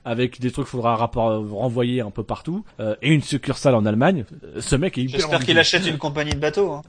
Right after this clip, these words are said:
Speaker 1: <laughs>
Speaker 2: Parce que
Speaker 1: Alors, ce qui, ce qui peut être intéressant, par contre, au niveau du budget, c'est,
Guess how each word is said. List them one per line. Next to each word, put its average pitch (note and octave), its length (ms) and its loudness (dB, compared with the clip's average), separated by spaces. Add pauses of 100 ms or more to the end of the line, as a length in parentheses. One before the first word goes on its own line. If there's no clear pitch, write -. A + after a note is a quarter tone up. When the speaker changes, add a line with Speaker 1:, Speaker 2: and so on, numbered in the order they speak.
(180)
Speaker 1:
<laughs> G3+ 180 -2 (840)
Speaker 2:
Parce D#3 180 2
que D3+ 100 0
Speaker 1:
Alors, E3 220 6
ce - 60 -10
qui, G3 100 2 (460)
ce - 80 -14
qui F#3 100 2
peut A3+ 120 8
être G#3 120 6
intéressant, G3 300 6 (160)
par G3 120 0
contre, G3 180 -2
au E3+ 40 0
niveau D#3+ 220 0
du D3+ 100 -6
budget, D#3+ 320 -2
c'est, G3+ 360 -2